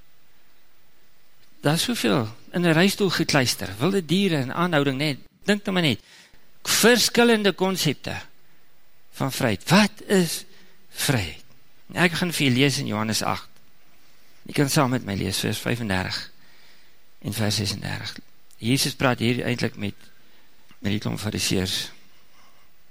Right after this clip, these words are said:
Kom ons lees vers vierendertig. Johannes agt vers vierendertig. Jesus sê toe vir hulle, "Dit verseker ek julle,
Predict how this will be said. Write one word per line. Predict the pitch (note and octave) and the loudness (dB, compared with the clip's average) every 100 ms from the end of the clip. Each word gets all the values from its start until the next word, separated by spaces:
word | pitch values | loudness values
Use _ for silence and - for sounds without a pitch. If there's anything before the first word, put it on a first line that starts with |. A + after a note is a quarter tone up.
| - - - - - - | -18 -18 -18 -18 -18 2
Kom | D#3 | 4
ons | E3 | 6
lees | D3+ - | 6 6
vers | C3+ - | 4 4
vierendertig. | C3+ C3 G#2 G2 F#2 - - - - - - - - - - - - - - - - - | 2 4 4 4 2 -4 -8 -14 -18 -18 -18 -18 -18 -18 -18 -18 -18 -18 -18 -18 -18 -4
Johannes | - B2+ A#2+ - | 2 4 2 4
agt | D3+ - | 2 2
vers | - B2+ A#2 | 2 2 2
vierendertig. | A2 G2+ F2 F2+ G#2 - - - - - - - - - - - - - - - | -2 -2 -2 -2 -6 -10 -16 -18 -18 -20 -20 -20 -20 -20 -20 -20 -20 -20 -8 4
Jesus | D#3 F3+ D#3+ | 4 4 2
sê | E3+ D3+ | 2 2
toe | D3 - | 0 0
vir | A#2 | 2
hulle, | G2+ F2 | 2 0
"Dit | F2 D#3 | 0 0
verseker | - F3 - F3+ E3+ C3 | 2 0 4 4 2 0
ek | C3 - | 0 0
julle, | F#2+ | -2